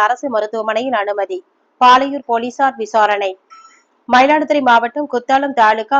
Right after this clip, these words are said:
கொத்தாங்குடி மணவெளி தெருவை சேர்ந்தவர் ராஜ்குமார். முன்னாள் ஊராட்சி மன்ற தலைவரான இவர் கான்ட்ராக்ட் வேலை செய்து வருகிறார். தனக்கு வரும் கூடுதல் வேலைகளை செய்ய கமிஷன் பெற்றுக்கொண்டு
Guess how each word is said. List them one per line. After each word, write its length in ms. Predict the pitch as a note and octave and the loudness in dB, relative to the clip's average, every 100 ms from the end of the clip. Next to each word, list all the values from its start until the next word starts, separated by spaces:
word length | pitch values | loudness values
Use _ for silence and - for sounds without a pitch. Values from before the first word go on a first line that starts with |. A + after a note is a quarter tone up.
| C4+ | 0
கொத்தாங்குடி 480 | A3+ C4+ C4+ C4+ B3+ | 0 0 -2 -2 -2
மணவெளி 360 | G#3+ A#3 C4 | -2 -2 -6
தெருவை 300 | B3+ G#3 G#3 | -6 -4 -4
சேர்ந்தவர் 480 | G3 G#3+ G3+ B3 C4 | -6 -6 -6 -6 -2
ராஜ்குமார். 560 | G#3 G3+ - G3+ G3 E3+ - _ _ _ - | -2 -2 -6 0 2 2 -4 _ _ _ -2
முன்னாள் 420 | A#3 C#4+ D4+ D4+ | 2 4 4 2
ஊராட்சி 360 | A#3+ C4 C#4 D4 | 0 0 0 -2
மன்ற 200 | C#4 C#4 | -6 -2
தலைவரான 520 | C4 A3+ A#3+ B3+ C4+ | 0 0 0 -2 -2
இவர் 340 | A3+ A3 B3+ - | -6 -6 -4 2
கான்ட்ராக்ட் 400 | A#3+ B3 C#4+ A#3 | 2 2 -4 -6
வேலை 160 | A3+ C4 | -6 -6
செய்து 280 | A#3 G#3+ | -6 -6
வருகிறார். 440 | G#3 G3+ G#3+ G#3 F3 _ _ _ _ - | -4 -2 2 2 2 _ _ _ _ 0
தனக்கு 340 | C4+ C#4+ E4 | 2 4 2
வரும் 240 | D#4 D4+ C#4+ | 0 0 2
கூடுதல் 340 | C#4+ D4 C#4+ | 2 2 -2
வேலைகளை 320 | A#3+ B3+ C4 | -2 -2 -4
செய்ய 320 | A#3+ A#3+ B3 D4 | -4 -4 -4 -2
கமிஷன் 460 | A#3 C4 C#4 C#4 | -2 0 -4 -4
பெற்றுக்கொண்டு 480 | A3 G#3+ G#3+ A3 B3 | -4 -6 -4 -4 -4